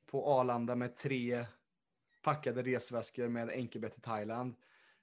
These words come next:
Vilken grej och vilken resa det måste varit där och då. Och så mycket, alltså jag kan inte ens tänka mig hur mycket rädsla det måste vara från att vara det här kontrollbehovet och karriärskvinnan som ska göra allting och sen bara åka till Thailand utan att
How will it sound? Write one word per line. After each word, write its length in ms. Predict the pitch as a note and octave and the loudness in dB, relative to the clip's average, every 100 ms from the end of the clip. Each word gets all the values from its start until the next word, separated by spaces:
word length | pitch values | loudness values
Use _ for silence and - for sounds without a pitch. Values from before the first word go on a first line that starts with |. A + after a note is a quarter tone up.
| _ _ - | _ _ -10
Vilken 340 | B2+ C#3+ C#3+ | -8 0 2
grej 340 | C#3+ C#3+ D#3 C#3 | 6 6 6 4
och 60 | |
vilken 280 | C3+ C#3 C3 | 4 2 0
resa 380 | C3+ C3 A#2 C#3+ | 2 0 0 0
det 80 | C3+ | 0
måste 260 | C3 - | -2 0
varit 200 | B2 - | -2 0
där 200 | A#2+ A#2 | 0 2
och 60 | A#2 | 2
då. 160 | B2 D3+ | 2 2
Och 120 | C#3 | 0
så 80 | C#3+ | -2
mycket, 420 | C#3+ A#2+ G2+ F#2 | -2 -2 0 0
alltså 200 | C3+ C#3 | 0 0
jag 80 | C3 | 0
kan 180 | C#3+ D#3+ | 0 0
inte 160 | D3+ | 0
ens 180 | C3 A#2+ | -2 0
tänka 240 | D3 C#3 | -2 0
mig 80 | B2+ | -2
hur 60 | C3+ | -2
mycket 300 | B2+ B2+ B2 | 0 0 0
rädsla 460 | C#3 D3 B2 - | 2 2 2 0
det 60 | C3 | -4
måste 220 | D#3 D3+ | -4 -2
vara 280 | C#3 E3 E3 | 2 4 4
från 140 | D3 C3 | 0 0
att 60 | |
vara 120 | B2+ A#2 | 2 2
det 60 | |
här 80 | A#2+ - | 0 -2
kontrollbehovet 1080 | B2+ A2+ C3 A#2 A#2+ B2+ B2+ B2 C#3+ C#3+ C3 | -4 0 0 0 -6 -4 -4 0 0 0 -4
och 160 | A#2+ | -2
karriärskvinnan 1160 | B2+ A#2 A#2+ A#2 - - C3+ B2 A#2 B2 C3+ C#3 | -2 0 0 -2 -4 -10 -4 -2 0 0 -2 -2
som 240 | B2+ A2+ | -2 -4
ska 140 | - A#2+ | -4 -2
göra 220 | A2+ A2 | 0 0
allting 640 | A2+ A#2+ - B2 A#2+ B2+ - - - - | -2 -4 -2 -2 -2 -6 -14 -20 -14 -8
och 140 | B2+ | -2
sen 180 | B2 A#2+ | 0 2
bara 200 | B2 A#2 | 2 2
åka 380 | A#2 - A#2 A2 | 0 -2 -4 -4
till 220 | - G#2+ | -8 -8
Thailand 360 | A#2+ G#2+ A2+ | -6 -4 -6
utan 160 | A2+ | -6
att 80 | G#2+ | -6